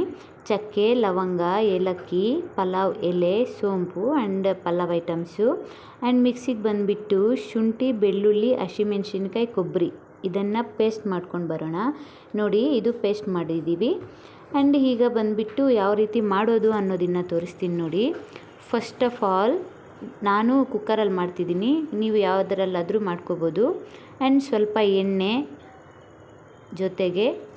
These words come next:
ಸ್ವಲ್ಪ ನಿಮ್ಗೆ ಜಾಸ್ತಿ ಅಂದರೆ ಜಾಸ್ತಿ ಹಾಕ್ಕೊಳ್ಳಿ, ಇಲ್ಲ ನಿಮ್ಮ ಮನೇಲಿ ಕಡಿಮೆ ತಿಂತಾರೆ ಅಂತೆ ಕಡಿಮೆ ತುಪ್ಪನ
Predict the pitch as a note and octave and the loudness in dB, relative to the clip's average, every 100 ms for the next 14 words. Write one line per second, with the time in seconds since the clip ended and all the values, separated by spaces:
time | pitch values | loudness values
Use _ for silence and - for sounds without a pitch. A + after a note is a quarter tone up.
0 | - - A3+ A#3 B3 A#3+ A#3 - - - | -10 -2 0 2 0 0 -2 -2 -6 -6
1 | G#3 G#3 G#3 G3+ G#3 A3 G3 F#3+ G3+ F3+ | -2 0 0 0 0 -2 0 0 0 0
2 | F3 F3 F#3+ F3+ A#3+ E4 C4+ A3 A#3+ A#3 | -4 -4 -4 -2 -2 0 0 2 2 0
3 | G#3 G3+ G3 G3 G3 - F3+ F#3+ F#3+ F3+ | 0 -2 -2 -4 -4 -4 -4 -4 -4 -6
4 | F3 E3+ E3 D#3+ A#3 A#3 F#3+ F#3 G#3 G#3 | -4 -4 -4 -6 -6 -4 -4 -2 -4 -8
5 | F3+ F#3+ F#3 | -8 -4 -4